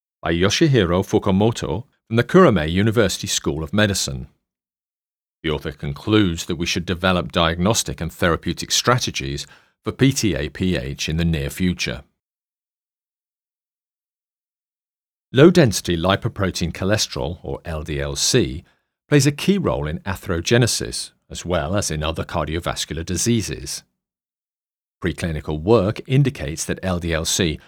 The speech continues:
not only drives atherosclerosis by directing the innate immune response at plaque level, but also augments pro-inflammatory monocyte production in the bone marrow, or B M, compartment. In a clinical research article entitled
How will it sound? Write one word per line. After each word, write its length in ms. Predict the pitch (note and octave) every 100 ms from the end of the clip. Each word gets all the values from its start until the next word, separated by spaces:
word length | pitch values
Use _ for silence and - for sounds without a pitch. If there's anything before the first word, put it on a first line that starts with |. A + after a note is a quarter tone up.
| _ -
not 160 | G#2+
only 160 | A2 F#2+
drives 560 | F2 G2+ A2 B2+ G2 -
atherosclerosis 1200 | E2+ D#2 D#2 B1 - D2+ D2 C#2 C#2 D#2+ G2+ - - -
by 80 |
directing 460 | D2 D#2+ D#2 - E2+
the 120 | D#2
innate 420 | D2+ D#2+ E2+ -
immune 320 | E2 E2 G2 E2+
response 480 | - - C#2 C#2+
at 100 | -
plaque 300 | - G2 G#2
level, 400 | - B1+ D2 F#2+ _ _ _ _ _ _ C#3+
but 80 |
also 380 | D#3+ G#3+ - F2+
augments 520 | A#2 C3 C3 C#2+ D#2 -
pro-inflammatory 880 | - G#2 B2 B2+ E2 C#2 B1+ F#2
monocyte 560 | F2 D#2+ C#2 - D2 D2
production 540 | F2+ E2+ C3 - E2
in 80 | D2+
the 80 | F2
bone 320 | F#2 C3 A#2+
marrow, 420 | E2 C2+ D#2 F2+ -
or 280 | C2 G#1+ -
B 180 | G2 F#2
M, 220 | C#2 F2 -
compartment. 760 | G2 B2 C3+ - B1+ - - _ _ _ _ _ _ _ _ _ _ _ _ _ _ _ _ _ -
In 120 | D#3+
a 40 | D#3
clinical 460 | E3+ D#3 C#3+ B2+
research 540 | A2+ E3+ - G2+ E2+ D#2+
article 480 | C#2+ - - E2 -
entitled 800 | D#2+ C#2+ E2 D2 E2 F2 -